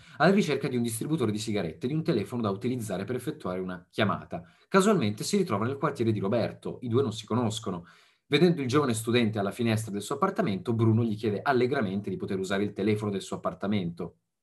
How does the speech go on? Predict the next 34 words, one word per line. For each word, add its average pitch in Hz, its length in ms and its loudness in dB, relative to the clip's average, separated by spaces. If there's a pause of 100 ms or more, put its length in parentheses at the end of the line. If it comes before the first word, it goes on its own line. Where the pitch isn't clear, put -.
in 107 100 0
modo 101 200 2
molto 104 240 0
anche 101 200 -4
sbrigativo. 107 720 0 (560)
Da 185 140 6
lì 117 560 4 (640)
Bruno 117 560 4
coinvolge 139 420 2
Roberto 135 420 4
in 113 80 4
un 107 100 4
viaggio 113 240 2
senza 113 260 -2
programma 110 540 2
e 104 60 -4
con 107 180 -4
mete 127 200 0
indefinite, 110 580 0
come 113 180 2
il 113 100 4
protagonista 117 680 0
interpretato 113 460 0
da 104 80 2
Gassman 113 400 0
conduce 110 560 0
alla 101 180 2
fine 107 200 0
la 101 100 0
vita, 90 340 -2 (200)
senza - 400 0
piani, 117 320 2
senza 113 240 -4
progetti. 101 600 -4